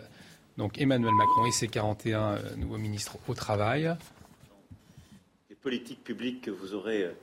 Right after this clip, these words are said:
Speaker 2: apportées durant les années qui viennent, il a besoin aussi d'esprit de responsabilité pour, euh, bâtir des compromis exigeants. Dans ce contexte, vous aurez d'abord, euh,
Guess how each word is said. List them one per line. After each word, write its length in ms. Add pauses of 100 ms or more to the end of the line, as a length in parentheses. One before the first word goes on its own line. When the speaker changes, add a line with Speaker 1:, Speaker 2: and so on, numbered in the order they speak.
(360)
Speaker 2:
apportées 640 (520)
durant 200
les 160
années 180
qui 140
viennent, 340 (480)
il 140
a 20
besoin 380
aussi 460 (120)
d'esprit 320
de 60
responsabilité 840
pour, 320
euh, 140 (480)
bâtir 420
des 140
compromis 580 (400)
exigeants. 520 (2000)
Dans 140
ce 120
contexte, 640 (400)
vous 220
aurez 180
d'abord, 400
euh, 120